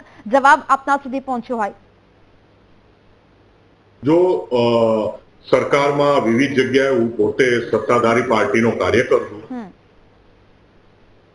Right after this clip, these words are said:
Speaker 2: અ, મારે સંપર્કો થતા હોય છે અને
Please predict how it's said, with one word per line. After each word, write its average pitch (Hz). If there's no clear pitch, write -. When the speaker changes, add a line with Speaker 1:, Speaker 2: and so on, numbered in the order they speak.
Speaker 2:
અ, 104
મારે 110
સંપર્કો 113
થતા 117
હોય 117
છે -
અને 165